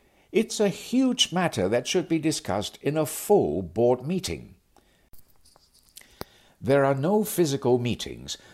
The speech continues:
but approved in D C R, short for the Director Circular Resolution, and Najib has signed as a representative and shareholder. That's very odd. The court was also told that Jho Low's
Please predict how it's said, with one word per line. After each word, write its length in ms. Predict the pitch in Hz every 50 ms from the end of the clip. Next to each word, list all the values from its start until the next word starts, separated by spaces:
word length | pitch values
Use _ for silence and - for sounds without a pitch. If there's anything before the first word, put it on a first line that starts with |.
| - _ -
but 240 | - 101 110 - -
approved 560 | 104 - - - 151 156 156 156 147 - - -
in 320 | - 135 139 139 147 147 - _ - -
D 220 | - 92 87 85
C 280 | 85 - - 76 76 - -
R, 320 | 117 117 98 69 57 - - _ _
short 400 | - - - 107 113 135 131 -
for 400 | - - 85 78 76 76 - - - -
the 120 | 90 85
Director 580 | 71 - 87 82 87 117 127 - - 131 127 127
Circular 480 | - - 101 85 - - 87 87 87 87
Resolution, 760 | 80 78 73 71 80 90 123 131 107 - 85 73 - - - _ _ - - - - - - - -
and 160 | - 113 123 143
Najib 340 | 185 202 - 196 190 190
has 200 | - 107 123 110
signed 500 | - - - 170 156 160 160 156 147 131 -
as 220 | - 131 123 117 123
a 60 | 113
representative 800 | 110 113 - - 98 90 - 151 151 160 143 - 151 151 135 - -
and 220 | - 131 127 123
shareholder. 720 | - - 202 180 175 147 104 76 64 60 57 60 58 57 - _ _ _ _ _ _ _ _ _
That's 220 | 285 214 - -
very 280 | - 65 67 78 98 117
odd. 340 | 156 190 151 90 67 58 - _ _ _ _ _ _ _ _ _ _ _ _ _ _ _ - - _ _ _ _ _ _
The 120 | - 120
court 240 | 123 - 247 262 226
was 180 | 185 175 147 151
also 280 | 165 170 156 - 156
told 460 | 139 - - 82 67 71 92 - - 87
that 220 | 95 95 90 -
Jho 200 | - 139 175 190
Low's 300 | 185 151 139 139 -